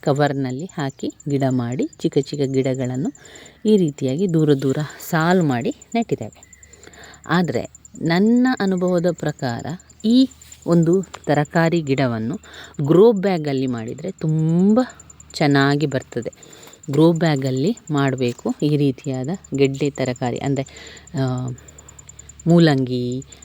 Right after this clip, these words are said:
ಆಮೇಲೆ, ಆ, ಕ್ಯಾಬೇಜ್, ಕಾಲಿಫ್ಲವರ್ ಇದೆಲ್ಲ ಇದೆಯಲ್ಲ, ಅದನ್ನು ಗ್ರೋ, ಗ್ರೋ ಬ್ಯಾಗ್‌ನಲ್ಲಿ ಬೆಳೆಸಿದರೆ ತುಂಬ ಚೆನ್ನಾಗಿ ಅದು ಬೆಳೀತದೆ ಕೂಡ.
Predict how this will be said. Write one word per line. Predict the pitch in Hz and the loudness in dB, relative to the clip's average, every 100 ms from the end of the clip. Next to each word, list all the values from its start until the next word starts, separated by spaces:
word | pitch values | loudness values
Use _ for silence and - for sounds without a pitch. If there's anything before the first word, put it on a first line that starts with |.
| - | -4
ಆಮೇಲೆ, | 135 135 127 127 123 123 127 - - - - - - | 0 0 0 0 0 -2 -4 -8 -20 -20 -20 -20 -12
ಆ, | 123 120 | -8 -6
ಕ್ಯಾಬೇಜ್, | 123 165 147 135 127 120 120 - | -4 -2 -2 0 0 0 -4 -8
ಕಾಲಿಫ್ಲವರ್ | - 147 139 139 - 123 117 117 | -6 0 0 -2 -2 -4 -2 -2
ಇದೆಲ್ಲ | 123 135 156 170 | 0 2 2 0
ಇದೆಯಲ್ಲ, | 131 131 120 143 - - - 165 | -2 -4 -6 -8 -12 -20 -12 0
ಅದನ್ನು | 160 160 | 2 2
ಗ್ರೋ, | 127 147 170 190 165 - 147 | 2 4 4 4 0 -8 0
ಗ್ರೋ | 156 180 | 4 4
ಬ್ಯಾಗ್‌ನಲ್ಲಿ | 175 170 160 156 147 139 135 | 4 0 0 0 0 2 0
ಬೆಳೆಸಿದರೆ | 131 127 123 - 117 208 | 0 -2 -4 -6 -6 -8
ತುಂಬ | - 196 214 226 233 247 254 | -4 -2 0 0 0 0 0
ಚೆನ್ನಾಗಿ | - 156 147 147 151 165 220 - - - - | 0 0 0 0 0 0 -4 -6 -20 -18 -6
ಅದು | 147 | 0
ಬೆಳೀತದೆ | 143 143 175 - 127 | 2 4 4 2 -2
ಕೂಡ. | 131 131 | -4 -4